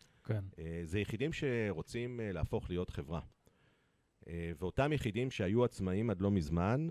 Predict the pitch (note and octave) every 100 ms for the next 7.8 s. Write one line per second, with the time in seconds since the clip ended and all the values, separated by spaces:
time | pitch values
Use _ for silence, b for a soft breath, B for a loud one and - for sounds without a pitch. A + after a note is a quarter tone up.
0 | - - D#2+ D2 E2+ E2+ E2+ E2+ E2+ E2+
1 | E2 - E2+ E2 D#2 A#2 G2+ A2 F#2+ G2
2 | F#2 F2 A2+ - G2+ D#3 E3+ E3 b b
3 | b - - C#3 C3 - - F3 E3+ -
4 | - - E2+ F2+ A2+ D3 F3 F#3 A#2+ F2
5 | F#2+ D#3+ E3+ B2+ F2+ F#2 - D3 - D3
6 | C#3 C3 D#3 D#3 - F3 G#2+ - - -
7 | G#2+ E2+ G2 A#2+ A2 F2+ E2